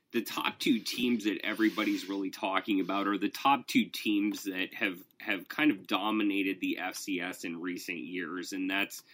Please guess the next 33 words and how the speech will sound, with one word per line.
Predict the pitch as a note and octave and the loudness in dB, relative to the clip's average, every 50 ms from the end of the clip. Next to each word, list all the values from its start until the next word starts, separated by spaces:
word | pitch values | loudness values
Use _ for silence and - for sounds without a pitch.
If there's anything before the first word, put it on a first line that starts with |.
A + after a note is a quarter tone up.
| - - - - - - - - | -20 -20 -20 -20 -20 -8 0 4
obviously | A#2+ A#2+ A#2 A#2+ B2+ A#2+ - - B2 A2 G#2 | 4 4 4 4 2 2 2 2 2 2 2
North | G#2 G2+ G2 G2+ G2+ - | 2 0 0 0 -2 0
Dakota | - G#2+ - - G#2+ G2+ F#2 F#2+ | -2 -2 -2 -2 -6 -6 -6 -6
State | - - - - G#2 G2 F#2+ F#2+ - | -8 -8 -6 -2 0 2 2 2 2
and | F#2+ F#2+ F2+ F2 | 0 -4 -4 -4
James | - G2 F#2+ F#2+ F#2 F#2 F#2 - | -2 -4 -2 -2 -2 -6 -6 -4
Madison. | G2 F2+ F2 F2+ F#2+ G2 G2+ G2 - - - F2+ D#2+ D2+ C#2 D2+ D#2+ - _ _ _ _ - - - _ - - - | -4 -2 -2 0 0 0 0 -2 -4 -6 -10 -12 -12 -10 -10 -10 -12 -12 _ _ _ _ -20 -20 -20 _ -12 0 6
And | B2 C#3+ E3+ | 6 6 6
what's | A3 A3 - - | 6 2 0 0
really | C#4+ B3+ F#3+ C3 A2+ | 0 4 4 4 4
interesting | - - - C3+ - E3 C#3+ - - - B2 A2+ | 4 2 2 2 4 2 0 2 2 0 2 2
about | G#2+ F#2 G2+ G2+ G2 F#2+ - - | 2 2 0 -2 -2 -4 -4 -4
that | G2+ G#2+ A2+ A2+ - - | -2 -2 -2 -2 -2 -4
for | A#2+ G#2 | -2 0
me | F#2+ G2 G#2 B2+ D3 D3 | 0 2 4 4 4 4
is | A#2 - | 2 0
the | - G2+ - | -4 -6 -4
fact | - B2 A2 G#2+ - - | -2 -2 0 -2 -2 -4
that | G2+ F#2+ F#2 F#2+ - | -6 -8 -8 -6 -2
both | C#3 E3+ G3 F3+ - | 0 0 2 0 -2
of | C#3+ G2+ | -2 0
those | A2 A2 G#2+ G#2+ - | 0 2 0 0 0
schools | - - - - A2 A#2 C3 A#2+ - | -6 -6 0 2 2 2 2 0 -2
have | - F#2 E2 F2+ | -4 -6 -6 -4
new | F#2 F#2+ F#2+ G2+ G#2 | -2 0 2 2 2
coaches. | G2 - - - F#2+ F#2+ G2 - - E2 - - A1 - - - - - _ _ _ _ - - _ _ _ _ - | 0 -4 -8 -6 -4 -4 -4 -4 -4 -8 -10 -10 -14 -16 -14 -14 -16 -16 _ _ _ _ -20 -20 _ _ _ _ -4
Um, | F2+ F#2 F2+ F#2 F#2+ | -2 -2 0 2 2
you | G2 G2+ | 4 4
know, | G2+ F#2+ F#2 F#2+ - - | 4 2 -2 -4 -8 -10
Chris | - - - C#3+ C3+ C3 - | -8 -2 2 2 2 2 0
Klieman | - - - B2 A2+ A2+ A2+ A2 A2 A2 G#2+ | -4 -4 2 4 6 6 6 4 4 4 2
is | G#2 F#2+ - | 2 0 -2
going, | - G2+ G2+ G#2 G2+ F#2+ F2+ - | -4 -4 -4 -2 -2 -4 -6 -8